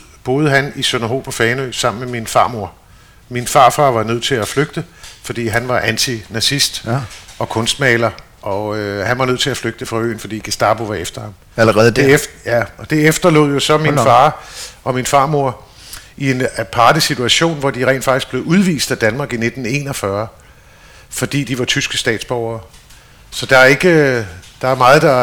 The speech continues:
Speaker 1: er meget vand, der er rendt under åen,
Speaker 2: Ja.
Speaker 1: men så meget er der jo heller ikke.
Speaker 2: Det er jo meget sjovt, at, at, altså, hvad skal man sige, man decideret blev udvist
Speaker 1: Ja.
Speaker 2: i enogfyrre.
Speaker 1: Ja. Da de så, da krigen så slutter, øh, så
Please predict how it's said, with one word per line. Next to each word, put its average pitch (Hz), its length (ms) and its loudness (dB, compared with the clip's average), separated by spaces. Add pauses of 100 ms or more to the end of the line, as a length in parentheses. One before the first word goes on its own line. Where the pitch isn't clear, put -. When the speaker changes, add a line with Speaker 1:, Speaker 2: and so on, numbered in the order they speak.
(100)
Speaker 1:
er 98 60 -6 (200)
meget 135 220 6
vand, 139 200 6
der 165 80 2
er 127 140 2
rendt 120 120 0
under 139 180 0
åen, 127 240 2
Speaker 2:
Ja. 160 40 4
Speaker 1:
men 165 100 -2
så 147 120 2
meget 135 240 8
er 139 40 6
der 139 100 4
jo 110 120 2
heller 123 200 -2
ikke. 117 140 -8 (340)
Speaker 2:
Det - 80 -14
er 110 40 0
jo 113 60 -2
meget 110 160 0
sjovt, 117 300 2
at, 90 100 -2
at, - 240 -4 (260)
altså, - 160 -4
hvad 85 60 -4
skal - 140 -8
man - 40 -8
sige, 92 60 -4
man 90 100 -2
decideret 90 340 0
blev 101 120 0
udvist 147 520 -2
Speaker 1:
Ja. 117 120 -4 (120)
Speaker 2:
i 101 140 0
enogfyrre. 101 300 -2 (140)
Speaker 1:
Ja. 117 140 -2 (340)
Da 143 80 4
de 156 140 2
så, 202 180 8 (280)
da 165 80 4
krigen 208 300 2
så 196 120 2
slutter, 156 360 0 (720)
øh, 117 840 2
så 165 300 4